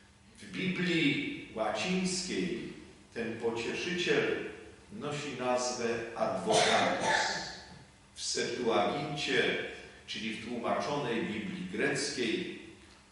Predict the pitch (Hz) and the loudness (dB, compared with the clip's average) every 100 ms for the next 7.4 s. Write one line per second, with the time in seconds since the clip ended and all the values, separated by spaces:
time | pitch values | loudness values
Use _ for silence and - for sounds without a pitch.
0 | - 127 127 - 127 127 127 127 - - | -10 -2 -2 -2 -2 2 4 4 2 0
1 | 165 - - - - - - - - - | -4 -6 -10 -16 -20 -20 -20 -20 -20 -20
2 | - 110 - - 120 127 127 147 156 160 | -4 0 2 0 0 0 0 2 4 6
3 | 143 139 135 131 - - - - - - | 4 2 0 -2 -6 -12 -18 -20 -20 -10
4 | 107 90 95 - - 143 139 - 123 120 | -4 -2 0 2 4 4 0 -2 2 4
5 | - - - - - - 95 92 123 117 | 4 2 -2 -8 -12 -16 -12 -4 -2 0
6 | 123 117 120 117 104 113 113 107 - - | 2 2 2 -2 0 0 2 -2 -4 -4
7 | 104 101 101 | -2 -2 -4